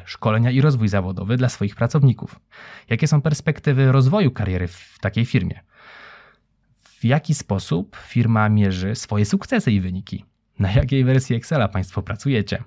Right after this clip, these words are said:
Co mogę zrobić, aby jak najlepiej przyczynić się do wzrostu zyskowności państwa organizacji? Pytania te pokazują moje zainteresowanie firmą oraz chęć zdobycia dodatkowych informacji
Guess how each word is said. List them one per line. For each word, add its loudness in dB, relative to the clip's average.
Co 2
mogę 2
zrobić, 0
aby -2
jak 4
najlepiej 4
przyczynić 0
się -4
do 2
wzrostu 0
zyskowności -2
państwa -6
organizacji? -2
Pytania 0
te 4
pokazują 4
moje 4
zainteresowanie 2
firmą 2
oraz 2
chęć 2
zdobycia 2
dodatkowych 0
informacji 0